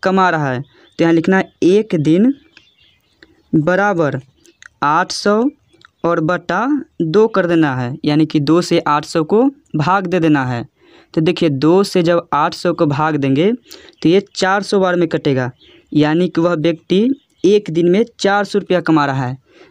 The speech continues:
अब हमें पता हो गया कि वह व्यक्ति एक दिन में चार सौ रुपया कमा रहा है, तो अब हमें ज्ञात करना है कि वह व्यक्ति चालीस दिन में कितना रुपया कमाएगा।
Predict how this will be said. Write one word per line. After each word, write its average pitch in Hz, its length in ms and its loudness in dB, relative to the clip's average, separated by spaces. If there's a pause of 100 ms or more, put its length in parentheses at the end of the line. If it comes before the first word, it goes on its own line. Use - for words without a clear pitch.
(120)
अब 170 80 -2
हमें 180 240 0
पता 170 300 -4
हो 190 120 0
गया 190 180 2
कि 185 140 -4
वह 185 120 0
व्यक्ति 180 420 -2
एक 175 140 0
दिन 185 140 2
में 180 100 2
चार 190 240 -2
सौ 208 120 -4
रुपया 196 220 0
कमा 190 240 0
रहा 185 160 -2
है, 202 100 -4 (520)
तो 160 60 2
अब 165 140 0
हमें 185 220 2
ज्ञात 180 240 -2
करना 185 180 0
है 180 80 0
कि 175 100 -2
वह 180 100 2
व्यक्ति 180 360 -2
चालीस 170 500 -4
दिन 165 180 2
में 185 120 2
कितना 196 320 0
रुपया 185 260 0
कमाएगा। 143 500 0